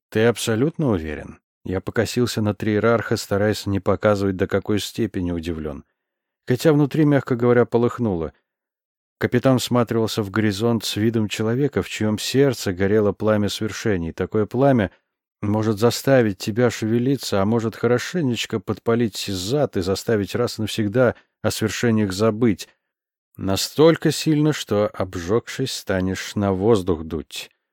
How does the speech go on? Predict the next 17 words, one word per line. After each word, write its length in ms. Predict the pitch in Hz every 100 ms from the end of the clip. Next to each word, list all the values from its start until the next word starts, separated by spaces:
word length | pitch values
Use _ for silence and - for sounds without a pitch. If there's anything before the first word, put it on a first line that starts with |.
| _ _ _ _ _ _ _ _ _ -
«События 800 | - 101 101 123 131 113 131 120
разворачиваются 960 | 117 101 110 117 117 - 113 101 113
чересчур 720 | 101 110 104 - - 113 104
стремительно», — 1120 | - - 107 110 127 113 - 78 69 - - - _ _
после 320 | 98 - 107
небольшой 460 | 95 90 92 - 101
паузы 320 | 101 95 92
ответил 400 | 90 95 - 95
капитан, 500 | 92 95 92 104 98
раздувая 480 | 92 85 90 95 92
ноздри. 580 | 90 85 73 82 - - _ _ _ _ _ _ _
«Поэтому 500 | 92 98 120 139 139
в 120 | 123 -
планы 420 | 110 110 113 107
приходится 840 | 117 107 104 98 101 - 110 117
вносить 520 | 98 101 104 - 101
корректировки. 840 | - 101 95 - 92 78 - -